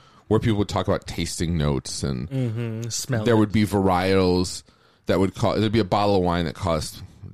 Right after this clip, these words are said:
Speaker 1: ten dollars and one that cost twenty dollars and one that cost fifty dollars and one that cost a hundred dollars. And I couldn't tell you anything about it.
Speaker 2: Yeah.
Speaker 1: Like, if you put it in front of me, I couldn't tell you. I couldn't tell you what kind of wine it was.
Speaker 2: Absolutely not.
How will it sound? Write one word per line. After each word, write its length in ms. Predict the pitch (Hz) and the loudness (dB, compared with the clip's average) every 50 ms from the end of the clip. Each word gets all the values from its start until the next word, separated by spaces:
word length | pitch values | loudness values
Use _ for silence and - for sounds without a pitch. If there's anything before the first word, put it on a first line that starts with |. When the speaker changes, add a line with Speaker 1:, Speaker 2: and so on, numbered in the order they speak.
| - | -10
Speaker 1:
ten 260 | - - 98 87 80 | -6 -4 -2 -2 0
dollars 360 | 78 73 73 76 71 67 - 90 | 0 0 0 0 0 -2 -2 -2
and 80 | 87 | -2
one 80 | 78 78 | -2 -2
that 100 | 76 - | -4 -4
cost 300 | - 78 76 - - - _ _ - | -4 -4 -4 -4 -8 -14 _ _ -8
twenty 240 | - 101 87 78 | -4 -2 -2 0
dollars 300 | 73 71 71 69 71 73 82 | 0 0 -2 -2 -2 -2 -2
and 60 | 80 | -2
one 80 | 73 71 | -4 -2
that 40 | 76 | -2
cost 140 | 73 - - | -4 -6 -4
fifty 260 | - - - - 78 | -4 -4 -4 -4 -4
dollars 280 | 73 69 60 64 80 - | -4 -4 -4 -4 -4 -6
and 60 | 80 | -6
one 60 | 76 69 | -8 -8
that 80 | 69 65 | -8 -8
cost 120 | 78 71 | -8 -8
a 40 | 78 | -8
hundred 300 | 73 - - 82 82 78 | -8 -8 -6 -6 -4 -4
dollars. 320 | 73 65 64 62 64 76 80 | -4 -4 -4 -4 -6 -8 -8
And 80 | 82 | -8
I 40 | 85 | -8
couldn't 280 | - - 147 127 107 85 | -4 -2 -2 -2 0 0
tell 160 | - 110 98 | 0 0 2
you 140 | 92 87 90 | 2 2 2
anything 300 | 90 95 98 92 104 87 | 2 2 0 -2 -2 -4
about 280 | 82 69 67 62 62 57 | -4 -2 -2 -2 -2 -2
it. 160 | 53 50 - - _ - - - | -4 -6 -8 -12 _ -20 -20 -12
Speaker 2:
Yeah. 280 | - 127 127 117 107 101 - | -6 -2 -2 -2 -2 -2 -2
Speaker 1:
Like, 140 | 113 120 101 | -2 0 0
if 100 | 113 107 | 0 -2
you 80 | 110 | -2
put 200 | - - - 135 | 0 0 0 0
it 100 | 123 107 | 0 -2
in 140 | 101 92 85 | -2 -4 -4
front 220 | - - 92 80 | -4 -4 -2 -2
of 60 | 76 76 | 0 -2
me, 80 | 69 67 | -2 -2
I 60 | 65 | -4
couldn't 280 | - - 80 69 64 | -4 -4 -6 -6 -6
tell 180 | - - - 62 | -8 -8 -8 -6
you. 120 | - - 71 | -4 -4 -6
I 40 | 78 | -2
couldn't 180 | - 110 98 | -2 -2 0
tell 140 | - - 104 | 0 0 2
you 100 | 92 85 | 2 2
what 120 | 76 69 | 0 -2
kind 220 | - - 87 80 71 | -4 -4 -2 -2 0
of 60 | 71 | 0
wine 280 | 71 73 71 71 71 69 | 0 0 0 0 -2 -4
it 100 | 60 - | -4 -2
was. 180 | - - - | -2 0 0
Speaker 2:
Absolutely 440 | 73 - 71 - 135 139 143 151 151 | 0 0 0 2 0 0 0 0 0
not. 240 | 139 117 104 - | 0 -2 -4 -6